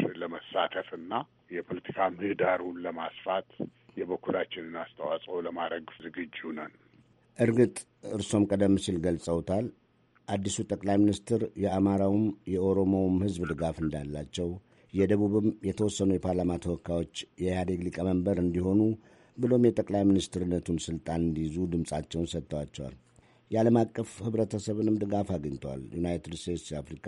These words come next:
Speaker 2: ህብረት፣ የአውሮፓ ህብረት ይጠቀሳሉ እና በከትላንት በስቲያ ሰኞ ንግግራቸው ላይ ያነሷቸውን ነጥቦች በሙሉ በፖሊሲ ደረጃ ቀርጸው ማስፈጸም ይችላሉ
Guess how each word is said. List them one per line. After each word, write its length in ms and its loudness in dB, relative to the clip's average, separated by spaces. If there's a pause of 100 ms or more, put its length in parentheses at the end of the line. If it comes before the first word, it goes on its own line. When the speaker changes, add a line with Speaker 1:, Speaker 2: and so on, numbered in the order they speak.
Speaker 2:
ህብረት፣ 360 -4 (580)
የአውሮፓ 420 -2
ህብረት 320 -2
ይጠቀሳሉ 640 -8 (640)
እና 200 6 (760)
በከትላንት 580 0
በስቲያ 320 0
ሰኞ 320 2
ንግግራቸው 680 0
ላይ 200 0
ያነሷቸውን 880 0
ነጥቦች 480 -4
በሙሉ 320 2 (920)
በፖሊሲ 400 -2 (100)
ደረጃ 280 0 (120)
ቀርጸው 380 -2
ማስፈጸም 720 -2 (180)
ይችላሉ 580 -2